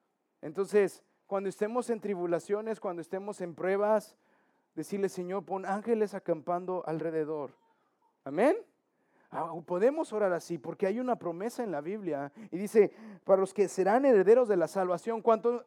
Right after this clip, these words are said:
cu-, cuántos hemos creído en Jesús? ¿Cuántos sabemos que hay una salvación en nuestras vidas? Podemos orar de esa manera, pero necesitamos tener una vida de ayuno y oración, una vida de ayuno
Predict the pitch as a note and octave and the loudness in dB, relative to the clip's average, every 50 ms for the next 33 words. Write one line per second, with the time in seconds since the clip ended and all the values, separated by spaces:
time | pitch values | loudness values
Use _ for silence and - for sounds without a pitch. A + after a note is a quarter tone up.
0 | _ _ - G#3 - A3 - B3+ B3+ A#3 C#4 A3 B3+ C4 B3 A#3+ - - A3+ A3 | _ _ -10 -10 -8 0 0 0 2 2 -2 -4 -4 -2 -2 -4 0 2 4 4
1 | A3+ A#3+ A#3+ A3+ B3 A#3+ - C#4 C#4+ D#4 D4+ - - _ _ _ _ _ _ _ | 4 2 0 0 0 0 0 -2 -4 -4 -6 -8 -14 _ _ _ _ _ _ _
2 | _ _ _ - A3+ G#3+ A3 G3+ C#4+ C4 - C4 A#3+ A#3 A#3 A#3 B3 C4 - - | _ _ _ 2 2 2 2 2 -2 0 2 2 4 4 2 2 -2 -4 -2 2
3 | A#3 A3 - F#3 F#3 G3+ A3+ A#3+ B3+ B3 - - B3+ B3 A#3+ A#3+ A3+ - B3+ A#3+ | 4 4 6 6 6 4 4 2 0 0 2 2 2 4 2 0 0 0 0 2
4 | B3 B3+ B3+ B3 B3 B3 A#3+ - A#3+ A#3+ A#3 B3 C4 C4 C4 C4+ D#4 - - - | 2 2 0 0 -2 -2 -2 0 0 0 0 0 2 4 4 4 4 2 -2 -8
5 | _ _ _ _ - A3+ B3 A3+ - - A3 G3 F#3+ A3 C#4 D#4 E4 C#4 - G#3 | _ _ _ _ -20 -18 -18 -10 0 2 2 4 6 6 4 4 2 0 -2 -2
6 | F#3+ F#3 F3 F3 D#3+ D3 - D#3 D3 D3 D3 D3 D3 C#3+ C3 - D#2+ - - _ | -2 -2 -2 -2 -6 -10 -10 -10 -8 -8 -8 -8 -8 -8 -6 -8 -8 -8 -10 _
7 | _ _ _ _ _ _ _ _ _ _ _ - B3+ B3 C4+ C4 C4 - B3+ A#3 | _ _ _ _ _ _ _ _ _ _ _ 10 10 10 10 8 4 0 0 -4
8 | - A#3 F#3 B3+ B3 C4 C#4 C#4+ - C4 A#3+ A#3 A3+ A#3 A#3+ A#3 G#3+ F#3+ G#3+ A3 | -8 -2 0 0 0 2 -2 -4 -4 -2 -2 0 0 0 0 0 -2 -2 0 2
9 | G#3+ G3 F3 F3 E3+ E3 E3+ A#3 C4 C4+ C#4 D4 D4+ E4 E4+ - _ _ _ _ | 2 2 4 2 0 0 -2 -4 -4 -4 -2 -2 -2 -4 -4 -8 _ _ _ _
10 | _ _ _ - G3 A3 A3+ A#3 A#3+ A3+ - - C4 C#4 D4 D4+ D4 C#4+ C#4+ - | _ _ _ -8 -4 -2 -2 -2 -2 -6 -6 -4 -2 0 0 0 -2 -2 -6 -14
11 | A#3 G3+ - - A3 A#3+ B3 A#3+ A3 A#3+ A#3+ A#3 A3+ G#3+ G3 F3+ F3+ E3+ A#3 C4+ | -20 -18 -12 -8 -4 0 0 0 0 0 2 2 2 4 2 2 0 0 -2 -2
12 | C4+ C4+ C#4 C#4 C#4 C#4 C#4+ | -2 -2 0 0 0 -2 -2